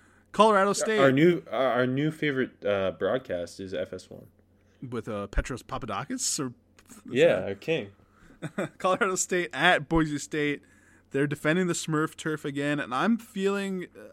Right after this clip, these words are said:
Speaker 1: I like, I kinda went back and forth. Colorado State looked pretty good this week. Uh, Boise State did not. But maybe, maybe the, the old Bachmeier is back this week.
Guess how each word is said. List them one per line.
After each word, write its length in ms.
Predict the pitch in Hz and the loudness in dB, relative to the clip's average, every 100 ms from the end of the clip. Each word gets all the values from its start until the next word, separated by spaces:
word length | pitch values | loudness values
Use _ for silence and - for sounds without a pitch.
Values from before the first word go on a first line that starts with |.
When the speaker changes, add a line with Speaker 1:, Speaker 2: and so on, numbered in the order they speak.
| 90 | -6
Speaker 1:
I 100 | 165 | 0
like, 240 | 226 202 143 | 0 0 -4
I 180 | 165 | -6
kinda 200 | - 208 | -6 -8
went 100 | 180 | -8
back 120 | 113 101 | -8 -12
and 80 | - | -14
forth. 180 | 90 - _ _ _ - | -16 -16 _ _ _ -8
Colorado 240 | 160 208 | -2 -2
State 200 | 294 208 | -2 -4
looked 140 | 190 196 | -4 -4
pretty 140 | 180 | -4
good 160 | 139 131 | -2 -4
this 160 | 147 | -4
week. 320 | 160 160 156 _ - | -2 -4 -4 _ -16
Uh, 240 | 110 110 104 | -12 -10 -10
Boise 240 | 104 117 | -8 -8
State 260 | - 113 92 | -6 -8 -8
did 160 | 95 | -12
not. 500 | 90 92 104 98 82 - _ _ _ _ _ | -12 -12 -10 -12 -14 -18 _ _ _ _ _
But 160 | 113 113 | -10 -6
maybe, 240 | 131 151 | -2 -2
maybe 260 | 139 147 170 | -2 -4 -2
the, 220 | 156 147 | 0 0
the 100 | 143 | 0
old 180 | 147 147 | 0 -2
Bachmeier 520 | 131 127 147 127 131 | -2 -4 -4 -4 -4
is 100 | 127 | -4
back 300 | 117 117 117 | -6 -6 -6
this 200 | 127 - | -10 -8
week. 440 | 120 117 113 113 | -6 -4 -6 -8